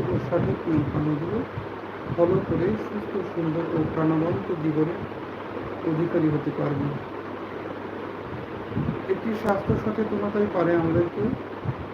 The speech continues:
সুস্থ, সুন্দর, প্রাণবন্ত জীবনের অধিকারী হতে। বন্ধুরা, অনেক, অনেক ভাই বোনেরা সাধারণত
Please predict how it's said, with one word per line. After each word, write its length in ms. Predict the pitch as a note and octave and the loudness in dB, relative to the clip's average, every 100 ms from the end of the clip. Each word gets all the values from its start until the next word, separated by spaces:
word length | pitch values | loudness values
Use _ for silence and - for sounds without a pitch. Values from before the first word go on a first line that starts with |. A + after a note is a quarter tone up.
| - - - - - - - - - | -10 -10 -10 -10 -8 -8 -8 -8 -4
সুস্থ, 260 | G#3+ G3 A3 A3 G#3+ | -2 0 2 2 4
সুন্দর, 380 | G3+ E3 E3+ F#3+ G#3 - - - - - - - - - - - D#3 - E3 - - - - - | 2 2 2 2 0 -4 -8 -10 -10 -8 -8 -8 -8 -8 -8 -8 -6 -6 -6 -6 -6 -6 -6 -4
প্রাণবন্ত 540 | G#3+ F3+ F3+ F#3+ G#3 G#3 G#3+ D3+ | 2 4 4 4 2 0 -2 0
জীবনের 320 | D#3+ F3 G#3+ F3 | 2 2 2 2
অধিকারী 300 | D3+ D#3 D3 | 2 2 2
হতে। 180 | C#3 C#3+ C3+ - - - - - - - - - - - - - - - - - - - - - - - - - - D#3+ | 2 0 0 -2 -6 -8 -8 -8 -6 -8 -8 -8 -8 -8 -6 0 0 0 -4 -4 -4 -6 -6 -6 -8 -8 -8 -8 -4 0
বন্ধুরা, 340 | G#3 A3+ G3+ A3+ F4+ | 4 4 4 4 2
অনেক, 180 | G3 G#3 - F#3 | 2 2 0 2
অনেক 180 | F3 E3 D3+ | 4 2 2
ভাই 160 | D#3+ E3+ E3+ | 4 4 4
বোনেরা 340 | E3+ E3+ D#3 C#3+ - - - | 4 4 4 2 -4 -8 -4
সাধারণত 560 | E3 E3 F3+ F#3 E3+ | 0 2 2 0 -2